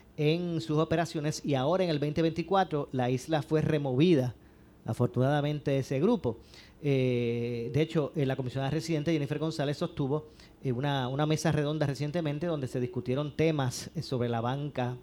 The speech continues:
eh, ilícita en Puerto Rico, que incluyó regulaciones y cumplimiento, ¿verdad? La, la capacitación de empleados y esfuerzos colaborativos en la lucha contra,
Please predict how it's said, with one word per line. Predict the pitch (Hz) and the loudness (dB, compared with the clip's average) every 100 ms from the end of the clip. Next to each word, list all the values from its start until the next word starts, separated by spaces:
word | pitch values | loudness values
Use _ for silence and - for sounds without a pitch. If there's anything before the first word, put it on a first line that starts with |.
| - | -10
eh, | 143 123 | -6 -4
ilícita | 175 131 190 - 139 131 | 0 0 0 -2 -6 -4
en | 117 | -6
Puerto | 113 123 135 | -4 -4 -4
Rico, | 131 196 170 135 | -2 -2 -2 -4
que | 127 | -6
incluyó | 117 120 123 | -6 -4 -2
regulaciones | 143 147 135 - 180 170 | -2 -2 -4 -2 -2 -2
y | 131 | -4
cumplimiento, | 127 110 117 120 151 127 101 90 - - | -6 -6 -6 -2 -2 -4 -8 -14 -16 -10
¿verdad? | 151 | -6
La, | 180 117 | -4 -4
la | 123 113 | -6 -6
capacitación | 127 110 127 110 - 165 185 | -8 -8 -8 -10 -4 -4 -2
de | 156 | -4
empleados | 127 127 165 185 131 | -4 -2 0 0 -2
y | 123 | -4
esfuerzos | - 127 143 151 - - - | -4 -6 -4 -6 -8 -20 -6
colaborativos | 147 139 143 139 196 175 139 | -2 0 0 -2 -2 0 -2
en | 123 | -2
la | 120 | -2
lucha | 139 160 135 | -4 -4 -4
contra, | 139 143 139 123 | -4 -6 -4 -6